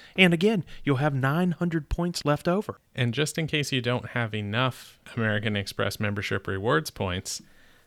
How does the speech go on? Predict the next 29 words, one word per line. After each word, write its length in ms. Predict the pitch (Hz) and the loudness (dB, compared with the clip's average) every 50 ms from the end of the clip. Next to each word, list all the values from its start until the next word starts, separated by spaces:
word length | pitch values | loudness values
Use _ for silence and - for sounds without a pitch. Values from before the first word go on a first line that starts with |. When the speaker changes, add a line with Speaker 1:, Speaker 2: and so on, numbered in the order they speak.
| _ _ - | _ _ -8
Speaker 2:
they're 280 | 101 110 113 117 123 | -4 -2 0 0 -2
throwing 560 | 123 - - 127 120 123 135 147 151 147 143 | -2 -6 -6 -2 0 0 0 0 0 0 0
out 420 | 135 127 127 131 135 135 127 - - _ _ _ _ _ | 0 0 0 0 -2 -4 -6 -10 -16 _ _ _ _ _
their 280 | - 113 - 110 110 107 | -8 -6 -4 -2 -2 -4
Business 480 | 104 101 117 120 123 127 127 123 117 - | -4 -4 -4 -2 -2 -2 -2 -2 -4 -6
Platinum 800 | - - - 117 110 120 110 110 113 113 113 110 110 110 113 - - _ _ _ _ | -8 -8 -4 -2 -2 -2 -2 -2 -2 -2 -2 -2 -2 -4 -4 -8 -12 _ _ _ _
hundred 340 | - - 123 123 131 123 113 | -8 -6 -2 0 0 2 2
and 120 | 110 110 | 0 -2
fifty 320 | - - 123 - - 117 107 | -2 -4 -4 -4 -2 -4 -4
thousand 580 | - - 107 107 107 110 101 113 107 107 104 | -2 -2 -2 -2 -2 -2 -4 -4 -6 -6 -6
point 300 | - - 113 110 110 - | -4 -2 -2 -2 -2 -4
welcome 460 | 107 104 104 107 110 104 - 107 104 101 | -6 -4 -4 -4 -4 -4 -4 -6 -4 -2
bonus 520 | 107 104 101 104 104 101 101 - - - - - - - - - _ _ - | -2 -2 0 0 0 -2 -2 -4 -6 -10 -14 -20 -20 -20 -20 -20 _ _ -8
with 220 | 113 107 101 95 | -4 -4 -4 0
fifteen 420 | - - - - - 117 107 107 104 | 0 -2 -2 0 0 0 0 0 0
thousand 380 | - 107 107 107 101 104 101 | 2 2 2 2 0 -2 -6
spend 320 | - - - 107 104 104 101 | -6 -4 -2 0 0 0 0
in 100 | 98 98 | -2 -4
three 240 | - - 107 104 | -4 -4 -4 -2
months. 480 | 101 101 104 95 92 92 - - - - - _ _ _ _ _ _ _ | -2 -2 -2 -2 -2 -4 -8 -10 -10 -12 -16 _ _ _ _ _ _ _
That 200 | - 107 110 110 | 0 2 2 4
offer, 400 | 113 110 117 120 - 123 120 120 117 | 4 2 2 2 2 0 0 0 0
they 160 | 110 107 104 | 0 0 0
are 140 | 101 101 98 | 0 0 0
throwing 540 | - - - 117 107 110 117 117 113 113 113 | -2 -6 -4 -2 0 2 2 2 2 2 0
it 200 | 110 107 104 - _ | -2 -2 -6 -8 _
out 280 | - 107 104 107 - 104 | -4 -4 -2 -4 -4 -6
like 340 | 104 101 95 98 - - - | -4 -4 -4 -4 -4 -8 -14
candy. 760 | - - - - - 110 110 110 110 104 87 87 92 - | -18 -16 -12 -6 -4 -2 -2 0 -2 -4 -4 -8 -10 -14